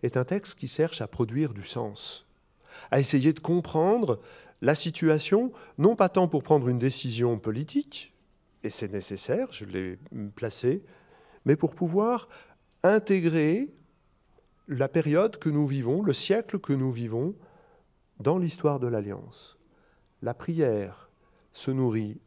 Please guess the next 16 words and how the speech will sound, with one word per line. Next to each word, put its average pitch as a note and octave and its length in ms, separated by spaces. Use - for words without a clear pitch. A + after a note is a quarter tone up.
de A2+ 140
la D3 120
lecture D3+ 360
de D#3 80
la C#3 120
parole B2 300
de A2 100
Dieu A2+ 380
et A#2+ 60
de A#2 120
la B2+ 100
lecture B2+ 400
du C3+ 100
journal, G2+ 580
les A2 220
deux G2 260